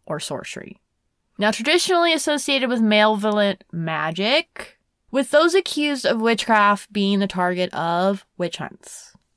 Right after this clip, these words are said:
Now, in the modern era, the term has taken on a different meaning. In literature, a witch can now simply refer to an alluring woman capable of bewitching others. In neo-pagan religions such as Wicca, the term has,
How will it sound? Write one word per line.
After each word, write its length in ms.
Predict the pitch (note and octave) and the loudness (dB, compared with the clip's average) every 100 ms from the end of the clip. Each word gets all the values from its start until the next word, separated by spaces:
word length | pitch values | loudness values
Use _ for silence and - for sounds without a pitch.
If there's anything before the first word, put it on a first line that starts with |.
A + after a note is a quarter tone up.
| _ _ _ _ | _ _ _ _
Now, 160 | A#3+ B3+ | 0 2
in 100 | B3 | 4
the 60 | |
modern 320 | B3 B3+ C4+ C#4 | 6 8 6 4
era, 360 | A#3+ A#3+ A#3+ | 4 6 6
the 80 | A3+ | 4
term 240 | A3+ A3+ G#3+ | 2 2 2
has 140 | G#3 | 0
taken 280 | A#3+ G#3 G3+ | -2 0 0
on 220 | - F#3+ | 2 2
a 100 | F3+ | 0
different 400 | F3+ G3 F#3+ - | -2 -2 -4 -2
meaning. 600 | F#3 G#3+ G#3 D#3+ E3 G3+ | 0 2 0 -2 -4 -4
In 140 | E3 | -2
literature, 580 | F3 G3 A3+ G3+ F#3+ F3+ | -2 0 0 -2 0 0
a 140 | - E3 | -2 -4
witch 500 | F3+ C4 A#3 - - | 2 2 2 -2 -10
can 160 | - F#3+ | -4 -2
now 140 | F#3 | 0
simply 380 | F#3 F#3+ F#3 F#3 | -2 -4 -2 -4
refer 260 | F3 - | -4 -4
to 160 | F3+ F3+ | -4 -2
an 120 | F3+ | -4
alluring 440 | F3 F3 G3+ C#4 B3 | -2 0 0 0 -2
woman 240 | G#3 G#3 | -2 -2
capable 460 | - F#3+ F#3+ F#3 - | -4 -6 -2 -2 -2
of 160 | F3 | -2
bewitching 560 | E3+ D#3+ G3+ - F3 F#3 | -6 -6 -6 -4 -6 -6
others. 480 | A3 F#3+ - - - | -4 -4 -6 -10 -14
In 160 | - G3+ | -2 2
neo-pagan 520 | A3+ C4 C4+ A#3 A3+ | 2 2 2 0 2
religions 460 | A3 G#3 G3+ G3+ G3 | 0 0 0 0 0
such 160 | G3 | -2
as 140 | F3+ F3+ | -2 -2
Wicca, 340 | F4 - A3+ | -2 2 2
the 80 | G#3+ | 2
term 280 | G#3 A3+ A#3 | 0 -2 0
has, 320 | A3 G#3 - | 2 0 -4